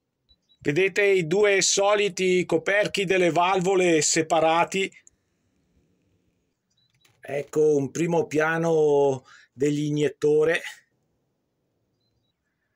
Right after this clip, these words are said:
Si vede bene tutta la rampa dei sei iniettori.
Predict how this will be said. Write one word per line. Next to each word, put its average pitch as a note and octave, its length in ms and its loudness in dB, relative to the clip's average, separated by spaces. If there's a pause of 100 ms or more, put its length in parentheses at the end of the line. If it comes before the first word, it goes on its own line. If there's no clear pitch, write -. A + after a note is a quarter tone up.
(120)
Si - 240 -8
vede E3 320 -2
bene F3 680 -2
tutta E3+ 420 -2
la D#3 160 2
rampa D3+ 1000 0 (680)
dei C#3+ 140 -2
sei D#3 400 -2
iniettori. C#3 680 -4